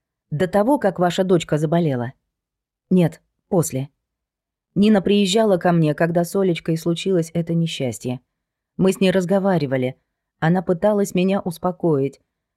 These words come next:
Все внушала мне, что это временно. Я вот, как и вы, все пыталась узнать у нее, выпытать, что за мужчина надругался над Олей, откуда он.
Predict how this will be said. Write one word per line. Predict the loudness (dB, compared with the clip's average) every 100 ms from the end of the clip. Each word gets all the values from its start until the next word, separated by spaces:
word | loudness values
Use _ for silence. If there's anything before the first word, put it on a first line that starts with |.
| _
Все | -2 0
внушала | 2 0 2 0 2 2
мне, | 2 0
что | 0 0
это | 0 -2 -4
временно. | -2 -2 -2 -4 -6 -10 _ _ _ _ _ -6
Я | 0 0
вот, | 0 0
как | 0 2
и |
вы, | 2 2
все | 0 -2
пыталась | -2 -2 0 -2 -2
узнать | -4 -2 -2 0 -2 -2
у | 0
нее, | 0 0 -4 -4 -6
выпытать, | -4 0 0 0 0 -2 -4 _ _ _ _ _
что | -12 -6 -2
за | 0
мужчина | 0 0 0 0 2
надругался | 2 2 2 2 0 0 -2
над | -4 -2 0
Олей, | 2 0 -2 -8 _ _ -6
откуда | -6 -6 -4 0 0 0
он. | -2 -2 -4